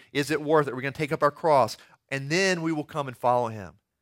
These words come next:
To be a Christian is, is not just, "Hey, I'm a Christian." It's, it's a disciple. I am a disciple. I'm a learner.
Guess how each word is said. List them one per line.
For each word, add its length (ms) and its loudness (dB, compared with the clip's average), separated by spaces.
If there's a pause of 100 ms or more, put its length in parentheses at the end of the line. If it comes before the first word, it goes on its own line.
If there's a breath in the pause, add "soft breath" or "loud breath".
(480)
To 120 -4
be 160 -10
a 80 -6
Christian 600 -6
is, 140 -4
is 220 -2
not 260 0
just, 200 -6
"Hey, 120 -4
I'm 160 0
a 40 -6
Christian." 420 -4
It's, 200 -12
it's 180 -8
a 80 -8
disciple. 840 -6
I 100 -10
am 100 -12
a 60 -12
disciple. 580 -6
I'm 140 -4
a 60 -4
learner. 600 -2